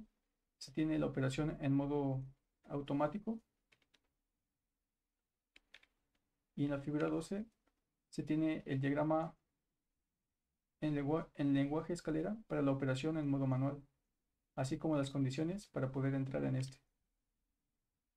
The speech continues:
Las referencias utilizadas para diferentes imágenes y definiciones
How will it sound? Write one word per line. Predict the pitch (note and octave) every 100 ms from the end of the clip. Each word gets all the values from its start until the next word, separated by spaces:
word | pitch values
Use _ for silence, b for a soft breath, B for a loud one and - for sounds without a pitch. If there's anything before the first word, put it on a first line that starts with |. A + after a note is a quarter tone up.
| _ _ _ _ - _ _ _ _ _ _ _ _ _ _ _ _ _ - -
Las | D3 C#3
referencias | C#3 D3 D3+ D3+ D#3
utilizadas | C3+ C3+ C3 D#3+ F#3+ G#3 -
para | C#3 C3+
diferentes | C3 D3 D3 D3+ D3+ D3 - _ _ _ _ -
imágenes | D3 C#3+ D3 F3+ G#3 G#3 - _ _ _ _ _ _ _ _ _ _ _ _ -
y | D#3+ C#3+ C#3 C3+
definiciones | C3+ C3 C#3+ C3+ D3 D3 D3+ D3+ -